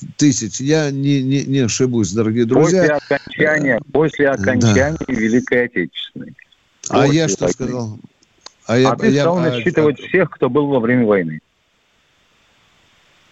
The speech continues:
Speaker 1: Я сказал, после окончания Великой Отечественной войны в Советском Союзе, не в Японии, не в Франции, понимаете меня вот так, в Советском Союзе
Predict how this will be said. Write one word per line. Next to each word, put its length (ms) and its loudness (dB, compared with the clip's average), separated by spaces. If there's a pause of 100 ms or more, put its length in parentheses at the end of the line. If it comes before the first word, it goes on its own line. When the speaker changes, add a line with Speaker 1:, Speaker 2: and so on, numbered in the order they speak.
Speaker 1:
Я 220 0
сказал, 400 0
после 560 0
окончания 800 -2
Великой 540 2
Отечественной 560 -2
войны 500 -2
в 420 -10
Советском 960 2
Союзе, 640 -4
не 140 -2
в 40 -2
Японии, 680 0
не 100 -4
в 40 -6
Франции, 480 -2
понимаете 580 -4
меня 260 -12
вот 160 -10
так, 200 0
в 60 -10
Советском 680 0
Союзе 440 -4